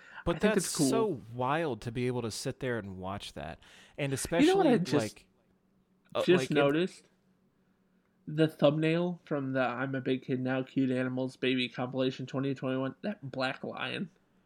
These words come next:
Speaker 1: Yeah. <laughs>
Speaker 2: I didn't even catch that before. I was like, "Oh,
Speaker 1: Dude.
Speaker 2: it's gotta be a panther." No, it's a lion painted black.
Speaker 1: No,
Speaker 2: Like,
Speaker 1: the second you sent it, I didn't start laughing because I started watching the video. I started laughing because it's a baby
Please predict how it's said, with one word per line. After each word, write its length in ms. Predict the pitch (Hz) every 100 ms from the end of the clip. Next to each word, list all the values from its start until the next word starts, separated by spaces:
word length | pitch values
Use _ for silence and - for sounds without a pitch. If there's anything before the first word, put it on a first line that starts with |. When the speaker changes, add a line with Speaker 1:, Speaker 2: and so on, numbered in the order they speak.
| _ -
Speaker 1:
Yeah. 220 | 170 185
<laughs> 1500 | - - 1077 - 1077 1077 1077 1077 1077 1077 - - - - - -
Speaker 2:
I 100 | 226
didn't 240 | 175 147
even 200 | 139 135
catch 320 | - 143 -
that 160 | 143 -
before. 300 | - 151 143
I 40 |
was 140 | 135 143
like, 120 | 131
"Oh, 60 | 208
Speaker 1:
Dude. 80 |
Speaker 2:
it's 80 | 151
gotta 160 | - 170
be 120 | 156
a 40 |
panther." 440 | 135 196 160 156 135
No, 200 | 147 151
it's 120 | 139
a 80 | 151
lion 400 | 135 135 135 135
painted 380 | - 139 131 -
black. 360 | - - - - 147
Speaker 1:
No, 220 | 170 214
Speaker 2:
Like, 200 | 135 -
Speaker 1:
the 160 | - 165
second 420 | - 190 190 180
you 120 | 165
sent 280 | 151 165 160
it, 140 | 190 -
I 120 | - 165
didn't 240 | 226 185
start 300 | - 180 143
laughing 460 | 131 117 131 165 147
because 280 | 131 135
I 100 | 120
started 280 | 120 143 123
watching 380 | 107 117 - 127
the 40 |
video. 380 | 107 113 131 139
I 240 | 117 147 147
started 360 | 131 - 135 110
laughing 400 | 113 123 127 113
because 300 | 107 131 117
it's 160 | 117
a 60 | 120
baby 460 | 113 117 123 123